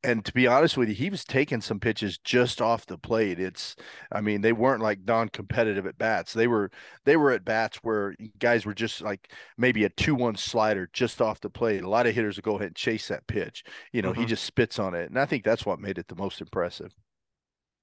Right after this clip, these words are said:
Speaker 2: We'll talk more about the Razorbacks, uh, series with Louisiana Tech, also, uh, the upcoming series with Auburn here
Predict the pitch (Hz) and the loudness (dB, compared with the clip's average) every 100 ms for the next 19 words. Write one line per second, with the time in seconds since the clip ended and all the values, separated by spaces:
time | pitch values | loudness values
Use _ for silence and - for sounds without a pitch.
0 | _ _ _ _ _ _ _ _ _ - | _ _ _ _ _ _ _ _ _ -6
1 | 127 135 123 131 143 127 127 120 - 123 | 2 2 4 4 4 4 6 4 2 -2
2 | 117 123 120 117 113 113 - - 113 107 | 0 0 0 0 0 0 -6 -6 -2 0
3 | 104 139 127 123 117 107 110 117 113 113 | 0 -2 -2 -2 -4 -4 -2 -2 -2 -2
4 | 107 95 - 120 - 98 107 - 110 104 | -4 -4 -2 0 0 -2 0 0 -2 -4
5 | - - - - - 107 110 107 123 123 | -10 -20 -20 -18 -8 -6 -2 -2 -2 -2
6 | 110 101 - 120 110 107 - 113 - 117 | -2 -4 -2 0 -2 -4 -6 -2 4 6
7 | 117 113 104 123 117 107 104 | 6 2 -2 -4 -2 -2 -4